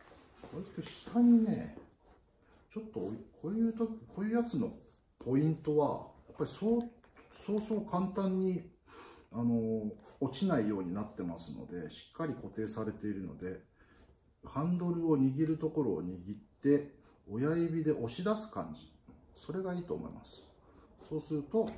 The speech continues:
較的簡単に抜けるし、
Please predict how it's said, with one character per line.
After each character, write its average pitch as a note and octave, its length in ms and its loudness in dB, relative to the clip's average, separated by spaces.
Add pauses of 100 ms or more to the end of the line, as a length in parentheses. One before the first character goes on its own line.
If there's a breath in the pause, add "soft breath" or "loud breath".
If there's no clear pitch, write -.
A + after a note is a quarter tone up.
(220)
較 A2+ 80 -2
的 - 260 -8 (100)
簡 G#2+ 200 -2
単 G#2 260 -2
に E3 180 0 (320)
抜 G#2 140 -6
け G#2 80 -6
る F2 240 -6 (160)
し、 C#3 320 -2